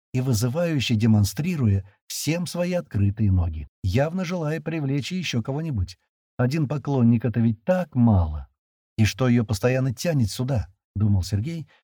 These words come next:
невольно вслушиваясь в смех девушки, который в многочисленных прошлых её жизнях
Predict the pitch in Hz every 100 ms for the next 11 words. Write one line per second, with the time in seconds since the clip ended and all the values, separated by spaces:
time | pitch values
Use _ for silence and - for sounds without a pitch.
0 | _ 117 160 208 196 165 - 147 160 -
1 | 147 123 - - 117 117 90 143 139 -
2 | 101 110 104 113 123 107 104 117 117 104
3 | 135 127 - 104 101 - 123 120 - 101
4 | 107 104 92 170 110 85